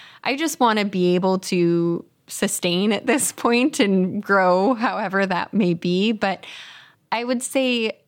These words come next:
I would not wanna be, like, acquired by Target or Walmart. <laughs> Like that,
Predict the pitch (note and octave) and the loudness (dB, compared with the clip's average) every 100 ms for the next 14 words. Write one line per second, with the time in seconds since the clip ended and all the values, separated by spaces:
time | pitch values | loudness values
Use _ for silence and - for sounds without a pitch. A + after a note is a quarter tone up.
0 | _ - A3 A3 C4+ D4 D#4 C#4 C4+ A3+ | _ -8 -4 0 2 2 0 2 2 2
1 | G#3 G3 F#3+ F#3 - F#3+ F3+ F3 - F3 | 2 0 2 0 0 -2 -4 -6 -2 0
2 | F3+ E3+ F3 F3+ - F3+ F3 - F3 - | 0 -2 -2 -4 -2 -2 -2 -4 -2 -2
3 | - - - - G#4 - D#4 - B3 - | -2 -4 -6 -4 -4 0 0 2 0 0